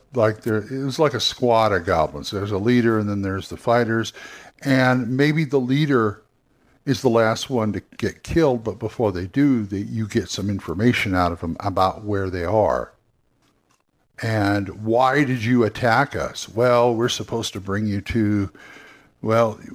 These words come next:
we're, we're, we're on orders from this, this mage down in the fourth level,"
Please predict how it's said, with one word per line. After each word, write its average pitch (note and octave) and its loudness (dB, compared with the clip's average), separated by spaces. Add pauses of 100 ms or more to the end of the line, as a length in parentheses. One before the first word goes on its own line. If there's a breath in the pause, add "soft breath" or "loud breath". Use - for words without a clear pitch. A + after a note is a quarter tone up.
(140)
we're, C3+ 2
we're, B2+ 0
we're D3 0
on E3 0
orders C#3+ 0
from C3+ 0
this, A#2 -4
this B2 -2
mage B2+ 0
down A2+ 2
in A2+ -2
the G2+ 0
fourth A#2 -2
level," G#2 0